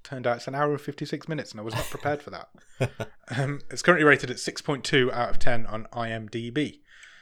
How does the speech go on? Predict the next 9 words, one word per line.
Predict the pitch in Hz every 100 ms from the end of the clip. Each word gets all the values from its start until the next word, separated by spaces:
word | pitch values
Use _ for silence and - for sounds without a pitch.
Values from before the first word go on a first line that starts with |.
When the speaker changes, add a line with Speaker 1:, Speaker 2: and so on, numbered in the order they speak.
| _
Speaker 1:
Stars | - 170 151 135
a | 139
guy | 135
called | 127 139 127 123 -
Steve | - - 180 170
Railsback, | 120 147 135 113 - 180 - - - - _ _ _ _ _
who | 95
plays | 98 117 110 107
Doc-, | - - -